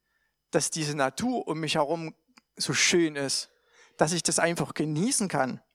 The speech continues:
Das ist eine Demut, die dort entstehen soll. Und dazu mal bitte das nächste Bild. Um da fünf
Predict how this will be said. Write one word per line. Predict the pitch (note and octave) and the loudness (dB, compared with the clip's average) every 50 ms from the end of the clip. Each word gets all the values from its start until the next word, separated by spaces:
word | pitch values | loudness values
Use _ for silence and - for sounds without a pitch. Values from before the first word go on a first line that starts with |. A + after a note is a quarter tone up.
| _ _ _ _ _ _ _ _ _ _ _ - | _ _ _ _ _ _ _ _ _ _ _ -6
Das | - C3 - | -4 -4 -2
ist | - - - - _ _ _ - - | 0 -2 -2 -2 _ _ _ -8 -6
eine | D#3 C#3+ C#3 B2+ | -4 -4 -4 -6
Demut, | _ - E3+ F3 G#3+ G#3 E3+ C3+ A#2 - - - _ _ _ _ _ _ _ _ _ _ _ _ _ - | _ -2 0 2 2 2 2 0 -2 -4 -8 -16 _ _ _ _ _ _ _ _ _ _ _ _ _ -6
die | D#3+ - | -2 0
dort | D3+ C3 - - | 0 0 0 -2
entstehen | D3+ C#3+ - - - C#3 C3 C3 C3+ | -4 -2 -2 -2 -2 -2 -2 0 0
soll. | - B2+ A#2+ B2 B2 B2+ - _ _ _ _ _ _ _ _ _ _ _ _ _ _ _ _ _ _ _ _ _ _ _ _ _ _ | 2 2 2 0 0 -4 -10 _ _ _ _ _ _ _ _ _ _ _ _ _ _ _ _ _ _ _ _ _ _ _ _ _ _
Und | - - C#3+ C3 - - _ _ _ _ - | 2 2 2 2 -4 -10 _ _ _ _ -2
dazu | - D3+ D3+ - - - D#3 D3 C#3 C3+ C#3+ _ _ _ _ _ - - G4 | 0 0 0 2 0 0 2 0 0 -2 -4 _ _ _ _ _ -20 -12 -4
mal | - C#3 C3+ | -2 -2 0
bitte | - E3 D3 - - | 0 -4 -6 -2 -4
das | C#3 B2+ - | -4 -4 -4
nächste | D3 D3+ D3+ E3+ - - - E3+ | -4 -4 -4 -4 -4 -4 -6 -4
Bild. | - - D#3 E3 G#3 A3+ - - _ _ _ _ _ - - - _ _ _ _ _ _ _ _ _ _ _ _ _ _ _ _ _ _ _ _ _ _ _ _ _ _ _ _ _ _ _ _ _ _ _ _ _ _ _ _ _ _ _ _ _ _ _ _ - _ _ _ _ _ _ - | -2 0 0 0 0 -2 -6 -14 _ _ _ _ _ -20 -20 -20 _ _ _ _ _ _ _ _ _ _ _ _ _ _ _ _ _ _ _ _ _ _ _ _ _ _ _ _ _ _ _ _ _ _ _ _ _ _ _ _ _ _ _ _ _ _ _ _ -20 _ _ _ _ _ _ 4
Um | - D#3 D3+ D3 - | 6 6 6 6 4
da | E3 E3 D#3+ | 4 4 4
fünf | - - - D#3 D3+ D3+ - | 4 -2 -6 -4 -4 -6 -10